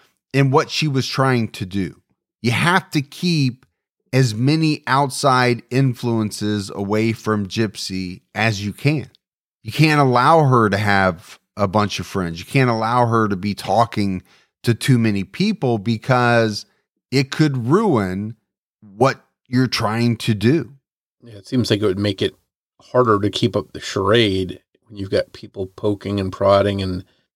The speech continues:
Speaker 2: asking questions and talking about different t-, subjects. And I'd also think that Dee Dee probably wanted to be around when people were talking to Gypsy so she could sort of manipulate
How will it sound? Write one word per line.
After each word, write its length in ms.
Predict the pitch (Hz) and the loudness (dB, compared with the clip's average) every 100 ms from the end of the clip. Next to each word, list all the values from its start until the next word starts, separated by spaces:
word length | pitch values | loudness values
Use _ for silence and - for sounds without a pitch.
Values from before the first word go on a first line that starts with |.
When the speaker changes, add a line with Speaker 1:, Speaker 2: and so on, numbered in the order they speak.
| _ 98 | _ -2
Speaker 2:
asking 400 | 101 - 104 90 | -2 0 -6 -2
questions 640 | - 104 - 98 101 92 | 0 0 -2 -8 -12 -16
and 240 | 92 90 95 | -20 -20 -10
talking 380 | 98 101 98 | -8 -6 -8
about 160 | 95 90 | -6 -8
different 320 | 98 101 - | -8 -12 -12
t-, 120 | - - _ | -12 -16 _
subjects. 680 | - 110 120 - 95 - | -4 -2 -2 -4 -8 -10
And 300 | 101 98 92 _ _ _ _ - | -8 -8 -10 _ _ _ _ -6
I'd 180 | 104 101 | -4 2
also 320 | 113 - 98 | 2 2 -2
think 320 | - 104 92 | -2 -4 -4
that 260 | 95 95 _ _ _ _ _ 117 101 | -4 -4 _ _ _ _ _ -20 _
Dee 180 | 117 113 | -2 0
Dee 180 | 110 | 0
probably 440 | 101 - 110 101 104 | -4 2 2 4 0
wanted 300 | 101 104 98 | 0 -2 -4
to 80 | 98 | -4
be 160 | 104 | -2
around 760 | 95 95 104 123 107 98 101 - _ _ _ | -2 -2 0 0 0 -2 -8 -16 _ _ _
when 200 | 104 101 | -10 -8
people 260 | - 104 92 | -6 -4 -4
were 100 | 92 | 0
talking 460 | 101 92 104 92 | 0 0 -6 -12
to 120 | - | -14
Gypsy 400 | 90 95 92 95 | -4 -4 -4 -8
so 180 | 92 95 | -8 -8
she 220 | - 101 | -8 -8
could 200 | 92 92 _ _ - | -10 -14 _ _ -6
sort 280 | - 101 | 0 0
of 80 | 92 | 0
manipulate 680 | 95 101 104 107 95 95 - | -2 -2 -2 -4 -4 -4 -4